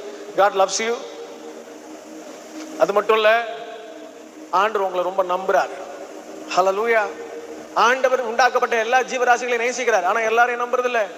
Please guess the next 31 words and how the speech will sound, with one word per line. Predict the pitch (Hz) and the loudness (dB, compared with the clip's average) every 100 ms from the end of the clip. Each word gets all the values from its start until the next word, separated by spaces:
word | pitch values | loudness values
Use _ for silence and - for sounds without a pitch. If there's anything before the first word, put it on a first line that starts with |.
| - - - - - - | -14 -18 -18 -20 -10 0
உன்னை | 202 214 | 2 2
நம்பி | 220 233 | 0 -2
இருக்கிறார். | 220 180 147 - - - - - | -4 -4 -6 -10 -16 -16 -18 0
உன் | 214 | 4
மேல | 247 254 | 6 4
மிகப்பெரிய | 254 262 269 269 254 | 4 2 2 0 2
பொறுப்புகளை | 254 254 247 226 | 2 2 0 2
வச்சிருக்கிறார். | 247 214 190 147 - - - - - - - | 0 2 2 0 -6 -14 -14 -16 -18 -18 -2
ஆண்டவர் | - 240 247 262 | 4 4 4 0
விட்டு | 262 | 2
ஒருவேளை | 254 254 262 254 | 4 4 2 0
தூரம் | 233 262 277 262 | -2 2 4 4
போற | 254 262 247 | 4 4 6
ஐடியா | 262 269 247 | 4 6 4
உனக்கு | 208 233 247 240 | 4 0 -2 0
இல்லைனாலும், | 262 254 220 233 190 - - - - | 2 2 2 2 0 -4 -12 -16 -4
உன்னை | 208 262 254 | 0 2 2
கொண்டு | 262 294 | 2 4
போற | 294 269 | 4 6
ஐடியா | 240 254 | 4 2
பிசாசுக்கு | 247 247 277 262 269 | -2 0 0 0 -2
இருக்கு. | 262 220 - - - - - - - - - | -4 -6 -8 -16 -18 -18 -20 -20 -20 -20 0
அவன் | 202 240 | 2 4
பயங்கரமான | 214 254 269 262 | 2 4 4 4
திட்டங்களை | 240 233 262 233 | 2 2 2 2
வச்சிருக்கிறான். | 226 233 202 | 0 0 2
எப்படி | 180 214 254 | 0 0 2
அந்த | 240 | 4
கறி | 226 277 | 4 4
எடுத்துட்டு | 247 233 240 226 | 2 0 0 2
வரும்போது | 240 233 165 - | 2 2 0 -8